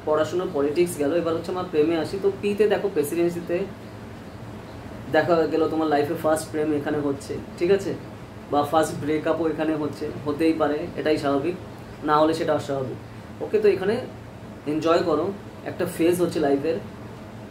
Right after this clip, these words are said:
এটা। তো ঘুরতে যাও, মস্তি করো, মুভি দেখতে যাও, যা খুশি এখানে কিন্তু করো। অ্যাডমিশন নিয়েছো বলে এই না যে হান্ড্রেড পার্সেন্ট তোমার এখানে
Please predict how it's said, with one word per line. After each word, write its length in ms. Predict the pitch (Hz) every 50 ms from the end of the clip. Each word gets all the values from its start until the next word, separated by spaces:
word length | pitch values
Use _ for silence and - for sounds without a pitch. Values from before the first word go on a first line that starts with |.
| - - - - -
এটা। 300 | 147 139 147 143 147 - - - - -
তো 180 | 151 160 190 - - 123 123
ঘুরতে 340 | 156 156 147 - - 165 143
যাও, 280 | 131 135 139 151 156 135 131
মস্তি 300 | 135 139 139 - - 151
করো, 320 | 143 131 139 143 139 156 165 - - - 135
মুভি 180 | 135 127 135
দেখতে 260 | 139 147 143 139 143 135
যাও, 180 | 160 165 156
যা 240 | - 151 147 156 151 -
খুশি 200 | 160 143 - 160
এখানে 220 | 143 - 147 151
কিন্তু 240 | 147 143 139 139 151 -
করো। 240 | 127 127 135 165 175 - - - - - - - - - - - - - - - - - - -
অ্যাডমিশন 380 | 127 143 151 165 175 175 185 196 180
নিয়েছো 220 | 175 175 170 175
বলে 140 | 175 175 170
এই 80 | 165
না 120 | 165 170 170
যে 100 | 175 185
হান্ড্রেড 280 | 156 156 151 165 170 170
পার্সেন্ট 280 | 170 165 165 175 175 160
তোমার 200 | 165 160 165 156
এখানে 380 | 147 - 156 151 151 156 165